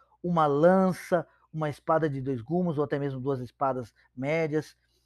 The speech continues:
como também uma balestra, que também pode ser dada e ensinada tanto pro escudeiro como pro cavalariço. Mas como eu disse, condutas, às vezes, o ca-, o cavalariço pode ser usar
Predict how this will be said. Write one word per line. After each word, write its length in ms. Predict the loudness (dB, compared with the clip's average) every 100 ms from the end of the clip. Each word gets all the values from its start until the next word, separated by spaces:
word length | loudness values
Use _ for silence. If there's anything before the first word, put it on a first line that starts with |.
| _ _ _ _ _ 0
como 240 | 2 4
também 360 | 2 0 0 -6 -4
uma 160 | -2
balestra, 580 | 0 2 6 6 6 2
que 100 | -8
também 220 | -4 -4
pode 240 | 0 0 0
ser 140 | -4
dada 400 | 0 4 6 4 0
e 40 |
ensinada 480 | -6 -4 -2 -2 -4 _ _ 0
tanto 240 | 2 2
pro 120 | 0
escudeiro 640 | -2 0 0 4 4 4 0 -8 _ _ _ -4
como 640 | 6 8 8 4 0 -2 _ _ _ _ _ _ -4
pro 160 | 0
cavalariço. 840 | 2 2 2 2 2 -2 -4 -20 -20 _ -12
Mas 160 | -10
como 180 | -4 -2
eu 20 |
disse, 400 | 0 0 -2 -6 _ _
condutas, 680 | 0 2 2 2 2 2 -2
às 100 | -2
vezes, 220 | -4 -4
o 200 | -6 -8 -10
ca-, 200 | -2 -2 -2
o 140 | -4
cavalariço 560 | 0 2 2 2 -2 -4
pode 200 | 0 0
ser 100 | 0
usar 260 | 0 0